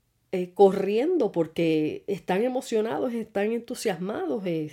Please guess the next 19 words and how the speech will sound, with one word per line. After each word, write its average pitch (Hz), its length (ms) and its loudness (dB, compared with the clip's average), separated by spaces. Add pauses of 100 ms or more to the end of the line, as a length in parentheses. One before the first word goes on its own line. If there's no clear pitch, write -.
(100)
finalmente 196 600 -6
se 208 140 -8
casaron 226 640 -6
y 170 380 -6
quiero 151 180 -2
estar 220 280 -10
con 214 140 -6
mi 190 120 -4
pareja 175 440 -6
y 175 100 -8
quiero, 190 380 -4 (1000)
pero 175 340 2
no 180 720 -2
piensan 262 380 0
nada 247 200 -2
más 254 220 -2
en 240 140 2
las 190 120 -2
buenas. 196 580 -2